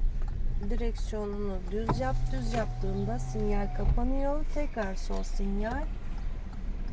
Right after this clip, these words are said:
Şimdi yolun başında bir dur bakalım neresi boş. Şu anda neresi boş? Bir numaralı park boş. İki dolu. Üç şu an boşalıyor. Dört de boş. Hangisine gidelim?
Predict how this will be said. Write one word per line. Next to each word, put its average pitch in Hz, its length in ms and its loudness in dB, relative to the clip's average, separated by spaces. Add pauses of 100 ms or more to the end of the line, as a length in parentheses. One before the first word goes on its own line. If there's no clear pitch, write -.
(140)
Şimdi 269 320 -2
yolun 302 240 -2
başında 311 420 -2
bir 254 120 -4
dur 285 160 -4
bakalım 285 400 0
neresi 240 400 -2
boş. 180 280 -2 (680)
Şu - 220 4
anda 285 220 8
neresi 311 440 6
boş? 311 240 4
Bir 277 300 6
numaralı 202 340 4
park 185 420 -2
boş. 262 360 0 (560)
İki - 300 -2
dolu. 233 340 4 (200)
Üç - 420 0
şu - 220 2
an 214 220 4
boşalıyor. 196 580 2 (840)
Dört 233 300 4
de 185 120 0
boş. 180 260 -4
Hangisine 240 480 -2
gidelim? 220 380 -4